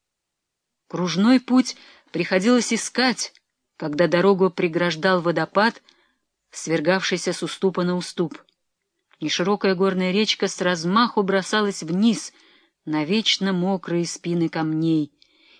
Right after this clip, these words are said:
и, пенясь в водовороте, неистово шумела. Иногда...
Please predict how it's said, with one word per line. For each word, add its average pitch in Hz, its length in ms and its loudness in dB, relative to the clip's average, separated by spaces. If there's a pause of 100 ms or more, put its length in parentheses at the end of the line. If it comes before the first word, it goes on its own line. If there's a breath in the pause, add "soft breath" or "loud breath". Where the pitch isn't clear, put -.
(140)
и, 160 100 -4
пенясь 185 640 0
в 143 120 -10
водовороте, 175 880 2 (260 loud breath)
неистово 190 640 0
шумела. 180 720 -2 (1160)
Иногда... 170 640 0